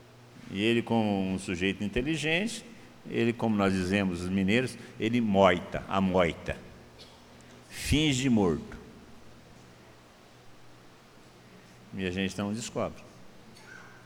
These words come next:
Então, e-, esse é um mecanismo onde ele age,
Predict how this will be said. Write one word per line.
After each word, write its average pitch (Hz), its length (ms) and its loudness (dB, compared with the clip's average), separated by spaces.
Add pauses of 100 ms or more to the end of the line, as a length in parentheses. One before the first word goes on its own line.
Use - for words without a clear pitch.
(880)
Então, - 120 -12
e-, - 140 -4
esse 156 320 2
é - 20 4
um 196 40 2
mecanismo 175 800 0 (1400)
onde 117 280 4
ele 131 160 4
age, 90 480 4